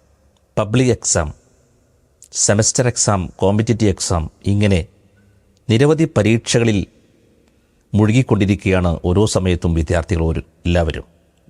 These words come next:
പരീക്ഷയിൽ വിജയം നേടാനുള്ള ടിപ്സുകളും മെത്തേഡുകളും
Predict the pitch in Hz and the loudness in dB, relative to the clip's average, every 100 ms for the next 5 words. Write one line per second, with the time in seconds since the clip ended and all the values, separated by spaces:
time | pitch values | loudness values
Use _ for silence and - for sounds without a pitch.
0 | - 113 139 139 156 151 120 127 131 123 | -4 0 0 2 2 2 2 2 2 2
1 | 113 110 101 104 95 - _ _ _ _ | 2 2 2 0 -2 -6 _ _ _ _
2 | _ _ - - _ 127 95 - 123 123 | _ _ -20 -20 _ -4 -2 0 2 2
3 | 113 95 - 107 104 107 95 | 2 0 0 0 2 0 -2